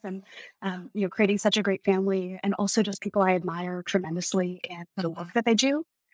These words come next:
Speaker 1: Um, my mom's a physician and then started spending about fifty percent of her time, maybe three decades ago, um, building out Kaiser's,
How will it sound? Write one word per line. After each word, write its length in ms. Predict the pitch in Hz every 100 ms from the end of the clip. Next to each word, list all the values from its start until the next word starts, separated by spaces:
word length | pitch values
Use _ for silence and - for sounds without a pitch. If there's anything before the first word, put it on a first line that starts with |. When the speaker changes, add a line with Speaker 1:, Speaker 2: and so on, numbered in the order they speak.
| - _
Speaker 1:
Um, 260 | 196 185 175
my 120 | 226 220
mom's 280 | 214 214
a 60 | 208
physician 640 | 214 196 185 - 190 185 - _ _ _ -
and 180 | 214 202
then 300 | 190 185 190 -
started 420 | - 254 262 247
spending 640 | - 196 202 196 190 190 185
about 260 | 185 185 185
fifty 220 | - 349
percent 320 | 277 214 214 202
of 80 |
her 120 | - 190
time, 760 | - 196 190 185 180 180 185 -
maybe 380 | 180 180 180 175 _ -
three 180 | - 220
decades 400 | 190 196 180 -
ago, 440 | 170 170 165 185 - _ _ _ -
um, 220 | 185 185
building 440 | 175 226 240 233
out 320 | 190 185 185 -
Kaiser's, 920 | - 185 190 190 180 180 180 -